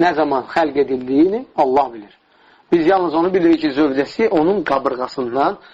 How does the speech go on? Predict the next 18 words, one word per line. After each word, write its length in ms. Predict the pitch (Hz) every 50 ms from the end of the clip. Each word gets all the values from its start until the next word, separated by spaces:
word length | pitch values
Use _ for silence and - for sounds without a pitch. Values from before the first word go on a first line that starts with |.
| - -
xəlq 280 | - 165 156 143 123 127
edilib. 260 | 123 107 110 104 107 - _ -
Amma 160 | 160 175 202
nə 180 | 190 185 214 214
zaman 220 | 226 226 214 214
xəlq 280 | - - 202 196 180 175
edildiyini 380 | 160 156 165 156 156 165 175
Allah 320 | 175 143 123 120 131 123 113 -
bilir. 220 | 113 107 104 - _ _ - - - - - - - -
Heç 240 | - 165 151 -
bir 80 | 147 135
hədisdə 420 | 131 139 127 127 - - 127 135
bu 260 | 135 143 180 233 240 - _ _ _ _ _ _ _
sabit 540 | - - - - 151 143 135 135 180 196 - - -
gəlməyib, 440 | 160 156 147 135 123 123 113 110 101 104 120
varid 280 | 135 139 135 143 165 151
olmayıb. 380 | 143 127 120 113 104 104 107 _ _ _ _ _ - - _ _
Sadəcə 520 | - - 220 226 202 202 180 156 180 208